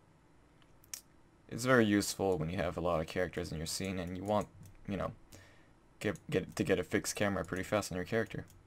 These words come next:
For instance, I've loaded two other characters over here and set the cameras to seven, I mean eight, nine, ten. If I press eight,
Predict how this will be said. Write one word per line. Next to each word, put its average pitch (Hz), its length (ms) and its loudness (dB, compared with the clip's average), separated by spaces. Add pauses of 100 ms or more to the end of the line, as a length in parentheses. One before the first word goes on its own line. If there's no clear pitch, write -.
(500)
For - 80 4
instance, 120 400 0
I've 110 180 -6
loaded 104 260 2
two 104 280 -2
other 92 180 0
characters 101 420 -4
over 92 120 -4
here 95 260 -2 (560)
and 101 240 0
set 98 240 2
the 92 80 0
cameras 92 480 2
to 76 220 -6
seven, 92 560 0 (920)
I 101 60 2
mean 95 440 0 (200)
eight, 117 160 6
nine, 98 300 4
ten. - 260 -2 (1500)
If - 80 0
I 113 60 8
press - 480 6
eight, 127 300 2